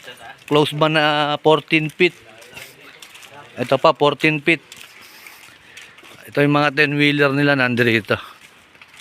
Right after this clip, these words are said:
Ayan. And then, dito naman sa kabila, mixer. Ayan, mga mixer, Isuzu, Giga.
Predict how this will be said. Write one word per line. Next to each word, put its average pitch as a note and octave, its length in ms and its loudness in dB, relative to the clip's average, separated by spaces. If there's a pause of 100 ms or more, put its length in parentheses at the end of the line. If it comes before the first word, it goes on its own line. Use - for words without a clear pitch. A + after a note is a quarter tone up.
(260)
Ayan. G2 220 -14 (3750)
And B2+ 240 0
then, C#3 240 2
dito C#3 160 0
naman C#3+ 240 2
sa C3+ 160 0
kabila, D3 240 0
mixer. D3 720 2 (3750)
Ayan, A#2+ 180 0
mga A#2+ 240 0
mixer, B2+ 400 0
Isuzu, C3 640 4
Giga. C3+ 400 2